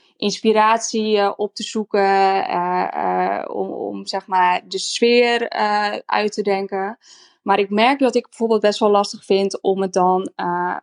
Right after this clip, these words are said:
om het in een document te gaan zetten. Ehm, voor het programma was het meer, voor het programma moesten we dus van die, van die stylingboxen, eh, gaan inrichten. Dus het was een vrij beperkte ruimte die je dan had. En je mocht daar, eh, ehm,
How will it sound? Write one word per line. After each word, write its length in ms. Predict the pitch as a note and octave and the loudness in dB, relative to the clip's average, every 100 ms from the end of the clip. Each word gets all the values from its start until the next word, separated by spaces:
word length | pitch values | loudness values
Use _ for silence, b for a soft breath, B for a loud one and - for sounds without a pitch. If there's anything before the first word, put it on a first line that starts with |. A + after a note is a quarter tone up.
| - | -6
om 160 | G3+ | -2
het 160 | G#3 - | -2 0
in 140 | G3+ | 2
een 80 | G3 | 4
document 500 | G3 G3 G3+ G3 G3+ | 2 2 2 0 -2
te 60 | - | -8
gaan 200 | F3+ E3+ | -8 -6
zetten. 460 | F3 D#3+ E3 E3 _ b b b b b | -8 -12 -18 -20 _ b b b b b
Ehm, 280 | A3 F#3 F#3 G3+ | -10 -8 -8 -6
voor 180 | - G#3 | -2 -2
het 80 | |
programma 440 | - - A3 A3+ G3+ | 0 -2 2 2 2
was 140 | G3 | 2
het 100 | G3+ | 2
meer, 380 | G3+ G3 G3 - | 2 4 2 0
voor 140 | - A3 | -2 -2
het 80 | G3+ | 0
programma 260 | - A3 | 0 0
moesten 260 | A3 G#3+ G#3 | 0 -2 -6
we 60 | G3+ | -2
dus 200 | G3 - | 0 0
van 100 | G3+ | -4
die, 220 | G3 G3 | -4 -4
van 100 | G#3 | -6
die 100 | F#3 | -4
stylingboxen, 840 | - G#3 B3 C4 A#3+ B3 - B3 | 0 2 4 4 2 0 -2 0
eh, 560 | A3+ A3+ A3 A3+ - G#3+ | 2 2 2 0 0 -2
gaan 220 | G#3+ G#3+ | -2 -6
inrichten. 720 | A3 G#3 G#3 G3+ - G3 G3 A3+ | -4 -4 -2 -4 -2 0 0 0
Dus 120 | F#3+ | -6
het 120 | F3+ | -6
was 180 | F#3 F3+ | -4 -4
een 80 | F#3 | -4
vrij 240 | - F#3 | 0 0
beperkte 480 | F#3+ F#3 F#3 F3+ F#3 | 0 0 -2 -2 -2
ruimte 380 | F3 F#3 A3 G#3+ | 0 0 0 -2
die 160 | G#3+ | 0
je 80 | G#3+ | 0
dan 140 | G3+ G3 | 0 0
had. 380 | F#3+ G3+ - b b b b b | 0 -2 -6 b b b b b
En 200 | - F3+ | -2 0
je 60 | F3+ | 2
mocht 280 | F3+ F3+ - | 0 -2 0
daar, 300 | F3 E3+ F3 | 2 4 2
eh, 400 | F3 F3 F3 F3+ | 2 2 2 0
ehm, 440 | - - F3 F3 | -2 -2 -2 -4